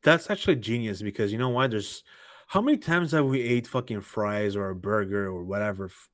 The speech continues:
or whatever the fuck, and, and ketchup just dripped on our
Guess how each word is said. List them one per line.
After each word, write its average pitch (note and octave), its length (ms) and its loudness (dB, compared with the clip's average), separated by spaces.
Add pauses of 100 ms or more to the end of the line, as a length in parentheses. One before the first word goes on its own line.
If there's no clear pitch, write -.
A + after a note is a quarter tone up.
or A2 180 -6
whatever F#3+ 340 4
the C#3 140 -2
fuck, G#2 440 -6 (480)
and, A2+ 320 -2 (120)
and A2+ 160 -8
ketchup C#3 400 4
just - 320 -4 (500)
dripped C3+ 280 4
on A#2+ 100 2
our A2 220 0